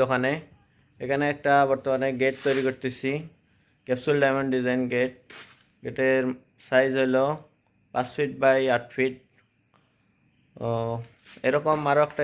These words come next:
গেট আছে, ওটা অন্য ডিজাইনের। সেই সাথে আরও কয়েকটা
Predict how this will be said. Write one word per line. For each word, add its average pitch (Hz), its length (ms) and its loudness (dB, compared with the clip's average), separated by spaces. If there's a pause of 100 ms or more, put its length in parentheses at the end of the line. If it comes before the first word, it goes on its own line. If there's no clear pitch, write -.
গেট 127 180 2
আছে, 123 220 -6
ওটা 123 200 4 (320)
অন্য 131 120 -2 (160)
ডিজাইনের। 123 440 0 (880)
সেই 120 220 -4
সাথে 127 220 2 (140)
আরও 127 180 6 (640)
কয়েকটা 120 420 0